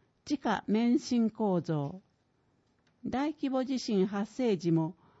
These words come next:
防災拠点として機能を維持できるよう、床パネル部分がスライドし、揺れを軽減する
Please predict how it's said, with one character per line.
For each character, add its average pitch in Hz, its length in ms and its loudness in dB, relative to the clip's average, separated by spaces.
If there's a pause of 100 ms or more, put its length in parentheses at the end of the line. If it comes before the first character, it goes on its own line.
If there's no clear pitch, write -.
(140)
防 247 260 0
災 247 300 -2
拠 240 180 -4
点 185 240 2
と 160 160 -2
し - 120 -14
て - 280 -6 (500)
機 285 80 0
能 214 380 4
を 175 80 0
維 254 120 -4
持 208 140 -10
で 175 120 0
き 196 120 -2
る 180 140 0
よ 156 320 0
う、 - 40 -20 (280)
床 208 260 -2
パ 254 160 -2
ネ 247 140 2
ル 233 100 -2
部 240 160 -2
分 175 320 2
が 160 300 -4
ス - 120 -10
ラ 220 180 -2
イ 214 80 -2
ド 202 120 -2
し、 185 320 -6 (260)
揺 190 200 2
れ 269 180 2
を 254 320 -2
軽 247 240 0
減 240 240 4
す 226 160 -4
る 202 240 -2